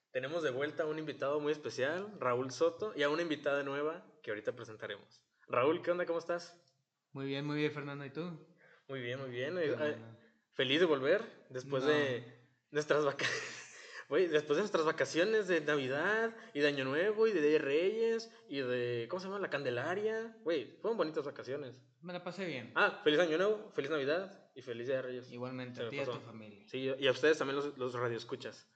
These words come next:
Speaker 1: Bueno, también tenemos a Jimena,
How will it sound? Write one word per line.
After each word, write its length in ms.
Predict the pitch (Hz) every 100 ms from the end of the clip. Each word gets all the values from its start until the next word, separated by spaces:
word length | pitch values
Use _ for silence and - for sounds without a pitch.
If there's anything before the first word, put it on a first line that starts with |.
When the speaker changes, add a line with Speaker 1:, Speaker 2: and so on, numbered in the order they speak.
| _ _ _ - 123
Speaker 1:
Bueno, 280 | 127 120 110 - _ _ -
también 240 | 135 139
tenemos 360 | 156 156 165 165
a 400 | 147 131 127 123
Jimena, 580 | 123 131 151 220 302 -